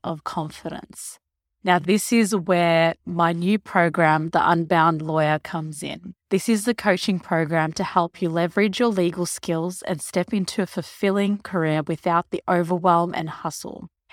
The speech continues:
In my program, I use a signature process called the Dukkha Method, in which you will intentionally map out the next chapter of your career so that you get out of the confusion and fear cycle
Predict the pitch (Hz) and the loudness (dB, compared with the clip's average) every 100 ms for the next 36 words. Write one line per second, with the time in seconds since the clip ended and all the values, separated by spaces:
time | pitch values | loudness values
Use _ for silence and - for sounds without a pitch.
0 | _ 226 208 226 247 - 196 180 175 151 | _ 4 6 8 6 4 4 4 2 2
1 | 151 175 - _ _ _ - 185 160 185 | 2 0 -6 _ _ _ 4 4 4 2
2 | 214 233 - 220 - 214 208 - 277 - | 4 2 -2 -6 0 2 2 2 -2 2
3 | 175 - 165 151 - - 185 160 156 165 | 0 0 -6 -6 -12 -8 -2 0 -2 -6
4 | 180 170 143 180 220 226 180 160 - 165 | -6 -4 -2 -2 0 2 0 -2 -6 -8
5 | - - _ _ _ _ 202 180 185 196 | -8 -16 _ _ _ _ 0 2 2 2
6 | - - 190 156 190 214 226 233 190 185 | -2 -4 -6 -2 2 4 4 2 -2 0
7 | 175 165 160 - 175 170 - 226 - - | 2 2 0 -2 -4 -4 -2 -2 0 0
8 | 226 180 190 196 254 240 - 190 180 240 | 0 4 2 2 0 0 2 0 2 0
9 | - - - 185 - 185 - 160 175 165 | -2 -8 -4 -6 -2 -2 0 0 0 -2
10 | - 175 160 160 170 220 - _ _ - | -4 -6 -2 0 0 0 -4 _ _ -2
11 | 214 202 170 214 233 254 - 180 - - | 2 4 2 0 0 0 2 2 2 -2
12 | 196 214 233 220 226 214 220 - 196 190 | 2 4 2 0 -6 -6 -10 -6 -2 0
13 | 165 180 175 - 165 - - 185 180 - | 0 -2 -2 -4 -6 -8 -2 2 2 0
14 | - 165 - - 175 170 | -2 -2 -2 -6 -6 -6